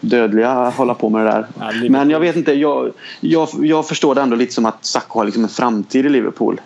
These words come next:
Speaker 1: Eh, det, jag tror inte att det är mer än en, ett, en tillrättavisning genom att säga att vissa saker inte är okej och att man, eh, som Klopp sa, att han vill, han vill skapa en,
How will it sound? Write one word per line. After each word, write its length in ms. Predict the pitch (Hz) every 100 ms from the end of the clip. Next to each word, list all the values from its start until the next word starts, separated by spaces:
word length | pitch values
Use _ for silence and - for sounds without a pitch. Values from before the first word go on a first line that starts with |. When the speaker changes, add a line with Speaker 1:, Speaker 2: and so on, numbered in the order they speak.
| -
Speaker 1:
Eh, 100 | 120
det, 360 | 110 - 113
jag 140 | 123 117
tror 100 | 135
inte 140 | 117
att 120 | 113
det 80 | 131
är 60 | 117
mer 300 | 120 113 110
än 100 | 113
en, 260 | 110 110
ett, 260 | 113 - -
en 120 | 117
tillrättavisning 760 | 110 123 117 - 107 107 - 110
genom 180 | 113 107
att 100 | 107
säga 180 | 123 104
att 260 | - - 123
vissa 180 | 113
saker 300 | 107 113 -
inte 200 | 117 110
är 60 | 117
okej 400 | 110 135 143 135
och 60 | 120
att 120 | -
man, 220 | 117 113 - - - -
eh, 840 | - 110 120 131 - - - -
som 180 | 110 127
Klopp 300 | 104 113 -
sa, 120 | -
att 80 | 110
han 120 | 117
vill, 140 | 110 110 - - -
han 160 | - 131
vill 80 | 131
skapa 440 | - 123 - 113
en, 240 | 110 110